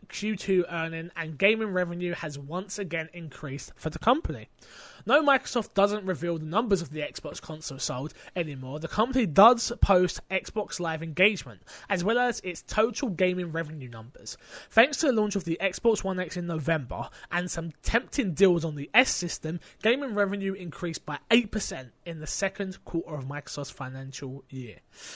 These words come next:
uh, of twenty eighteen. Microsoft sp-, specifically noted that the growth was driven by fourteen percent of Xbox hardware revenue growth from the Xbox One X launch. I have one, thank you to you guys, appreciate it. Um,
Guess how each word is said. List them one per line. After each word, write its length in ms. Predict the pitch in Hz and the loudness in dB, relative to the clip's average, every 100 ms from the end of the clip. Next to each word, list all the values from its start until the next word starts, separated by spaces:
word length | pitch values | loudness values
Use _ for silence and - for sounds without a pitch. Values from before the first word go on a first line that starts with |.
| - - | -10 -6
uh, 200 | 131 127 | -6 -6
of 120 | 160 | -6
twenty 200 | - 123 | -6 -6
eighteen. 360 | 123 147 247 127 - - - - | -4 0 0 0 -12 -18 -4 2
Microsoft 300 | 269 294 269 | 4 4 0
sp-, 180 | - 226 - | -2 -8 -8
specifically 680 | - - 185 339 - 254 226 | -8 -2 6 6 6 2 2
noted 440 | 190 180 180 170 156 - | 4 4 4 0 -2 -2
that 160 | 185 180 | -2 -2
the 60 | 156 | 2
growth 420 | 180 180 180 - | 6 6 6 2
was 220 | 165 - | 0 0
driven 400 | - 226 277 247 | 10 10 12 6
by 220 | 175 170 | 4 4
fourteen 460 | - 214 220 - 208 | 4 2 2 -2 -4
percent 340 | 214 196 185 | 2 2 2
of 140 | 147 - | -4 -2
Xbox 380 | 190 - 202 170 | -2 0 -2 0
hardware 600 | - 175 147 160 151 156 - - | 2 2 2 -2 -2 -4 -12 -4
revenue 400 | 170 156 151 147 | -2 -2 -4 -4
growth 340 | 143 143 139 - | -2 -4 -4 -8
from 180 | - 135 | -10 -8
the 140 | 127 - | -8 -4
Xbox 520 | 175 - 175 131 - | -4 -2 -4 -4 -8
One 160 | 143 | 2
X 280 | 196 220 - | 4 4 4
launch. 320 | 185 269 - - | 2 2 -2 -4
I 180 | 151 165 | 0 2
have 160 | 143 165 | 2 0
one, 120 | - | -4
thank 260 | - 127 147 | -4 -6 -8
you 40 | |
to 120 | - | -4
you 120 | 127 127 | -4 0
guys, 260 | 160 - _ | 0 -2 _
appreciate 400 | - 120 - 123 | -10 -8 -6 -4
it. 220 | 196 - - - - 196 | -6 -8 -16 -12 0 8
Um, 760 | 202 196 190 185 185 185 185 | 10 10 8 6 4 0 -6